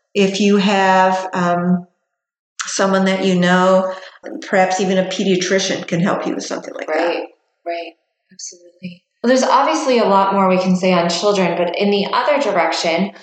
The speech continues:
Speaker 2: uh, parents who have experienced a loss are sort of in between generations. What about their own parents, the grandparents of the child who has been lost?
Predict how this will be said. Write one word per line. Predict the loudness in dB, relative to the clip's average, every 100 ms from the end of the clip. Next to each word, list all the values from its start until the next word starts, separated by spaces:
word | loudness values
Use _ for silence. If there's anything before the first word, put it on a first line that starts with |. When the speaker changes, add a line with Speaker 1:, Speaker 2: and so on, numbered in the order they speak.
| -20 -12 -2
Speaker 2:
uh, | 0 0
parents | -2 -2 0 0 -4
who | -2 0 2 0 -6 -10
have | -8 -6
experienced | -6 -2 2 2 2
a |
loss | 2 2 2 0 -6 -12 _ -4
are | -2
sort | -2 -2 -4
of | -4
in | 0 2
between | 2 0 -2 0 4 4
generations. | 2 -2 -2 -2 -2 -4 -4 -6 -12 -16 -16 -16 -18 -20
What | -6 0 4 4
about | 4 2 2 0 -8 -4
their | 0 2
own | 4 2
parents, | 0 -4 -6 -10 -8
the | -6
grandparents | -4 0 4 4 2 -2 -6 -6 -8 -12 -8
of | -6 -6
the | -6 -6 -4
child | 0 0 0
who | -2 -6 -6
has | -10 -14
been | -14 -8
lost? | -6 -6 -8 -14